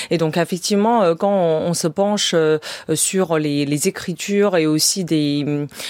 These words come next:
euh, des, des recherches scientifiques qui ont été menées, hein, euh, sur cette période auprès des, des enfants, par exemple, qui ont grandi dans ces camps,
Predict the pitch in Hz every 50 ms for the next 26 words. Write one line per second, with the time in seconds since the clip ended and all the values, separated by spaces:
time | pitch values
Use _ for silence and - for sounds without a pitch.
0 | - - - - 139 139 139 131 - 143 139 - - - 170 156 - 190 - -
1 | - - 175 156 147 170 160 - 277 262 - - 175 156 151 151 151 156 151 160
2 | 180 190 202 208 214 220 233 240 214 175 165 175 180 175 156 143 143 143 - -
3 | 151 - - 156 - - 160 147 151 156 170 180 180 165 160 151 - - - -
4 | 180 175 156 151 143 139 131 147 147 185 180 160 - - 240 226 208 185 165 165
5 | 180 175 160 - - 170 165 160 160 170 180 190 190 185 214 226 196 185 170 165
6 | - 185 - - 226